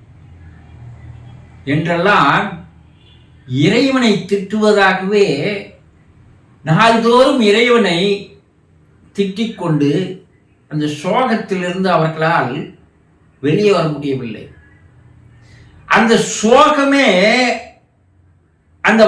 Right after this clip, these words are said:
வயதான அந்த பாட்டனாரை உடல் நலம் பாதிக்கப்பட செய்து படுத்த படுக்கையாக அவர் மாறிவிடுகிறார்.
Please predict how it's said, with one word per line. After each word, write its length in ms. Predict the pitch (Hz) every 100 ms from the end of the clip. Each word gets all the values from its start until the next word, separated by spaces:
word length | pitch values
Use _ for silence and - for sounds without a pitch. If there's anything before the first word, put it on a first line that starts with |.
| 190
வயதான 460 | 220 254 247 247 220
அந்த 140 | 190 180 175
பாட்டனாரை 720 | 185 220 214 202 175 151 156 208 214 - - _ _ _ _ _ _ _ _
உடல் 380 | 139 185 240 269
நலம் 300 | 247 214 196 175
பாதிக்கப்பட 680 | 185 196 196 170 156 160 147 -
செய்து 340 | 190 190 151 151 196 196 - - _ _ _ _ _ _ _ _ _ _ _ _ _ -
படுத்த 420 | 156 214 - 208 175
படுக்கையாக 640 | 180 185 - 185 170 170 165
அவர் 220 | 160 143 131
மாறிவிடுகிறார். 680 | 131 123 110 - 92 -